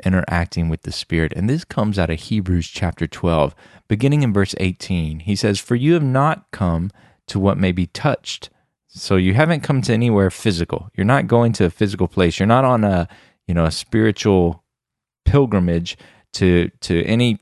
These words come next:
physical mountain, any temple, any physical place. He says, "You haven't come to what may be touched, a blazing fire and darkness and gloom and a tempest and the sound of the trumpet and a voice whose words made the hearers beg that no further messages be spoken to them."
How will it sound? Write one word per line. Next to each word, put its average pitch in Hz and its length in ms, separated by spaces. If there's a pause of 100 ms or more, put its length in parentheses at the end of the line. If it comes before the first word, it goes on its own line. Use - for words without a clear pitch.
physical 101 360
mountain, 95 500
any 104 200
temple, 95 420
any 92 180
physical 87 460
place. 92 440
He 95 80
says, 87 260
"You 92 120
haven't 143 400
come 117 200
to 104 100
what 95 140
may 90 100
be 87 100
touched, - 460 (340)
a - 60
blazing 107 480
fire 92 540 (100)
and 87 180
darkness 90 540
and 76 140
gloom 92 340
and 76 80
a 78 60
tempest - 500
and 80 140
the 78 40
sound 104 380
of 98 60
the 85 80
trumpet - 440 (360)
and 98 160
a 90 40
voice 104 440
whose 85 260
words 101 380
made 87 180
the 85 80
hearers 95 400
beg 87 320
that 78 140
no 92 240
further 98 280
messages 90 540
be - 160
spoken 92 460
to - 80
them." 71 200